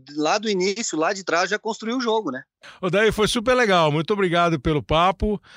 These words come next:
Speaker 2: muito agradável. Acho que você tem uma cabeça bem, bem bacana, assim, pra pensar carreira, pra melhorar, pra evoluir, pra manter o que tem de conceito. Isso acho fundamental.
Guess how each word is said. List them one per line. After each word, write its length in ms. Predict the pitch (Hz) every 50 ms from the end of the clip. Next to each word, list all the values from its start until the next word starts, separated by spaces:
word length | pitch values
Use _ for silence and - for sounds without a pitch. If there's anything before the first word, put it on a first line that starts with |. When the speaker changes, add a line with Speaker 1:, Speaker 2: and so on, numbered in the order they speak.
| - - _ _
Speaker 2:
muito 200 | 151 160 147 202
agradável. 880 | 190 156 165 165 156 135 139 147 165 175 180 175 185 190 190 190 185 175
Acho 140 | 160 135 -
que 60 | -
você 100 | - 160
tem 160 | - - 170
uma 80 | 160 156
cabeça 460 | - 170 156 139 165 147 - - 147
bem, 360 | 131 156 170 175 180 170 147
bem 200 | 120 117 156 165
bacana, 400 | 165 165 - - 160 160 156 147
assim, 240 | 131 - - 151 139
pra 320 | 113 - 147 135 123 110 - _ - - - - _
pensar 340 | - 143 139 - - 160 147
carreira, 540 | - 160 131 104 123 151 165 175 165 143 131
pra 160 | - 127 127
melhorar, 520 | 135 143 139 131 120 120 127 143 151 143 -
pra 240 | - 127 117 117
evoluir, 540 | 113 104 123 120 113 107 117 127 139 147 143
pra 260 | - - 120 120 117
manter 640 | 104 107 120 127 120 101 - - 131 139 139 123 - - - - - - _ _
o 100 | 123 113
que 140 | 98 131
tem 180 | - - 139 135
de 80 | 117 123
conceito. 560 | - 127 113 - - - 135 147 143 - 131
Isso 200 | 127 120 - 143
acho 160 | 127 - -
fundamental. 680 | - - 151 135 135 123 120 110 - - 127 135 147 131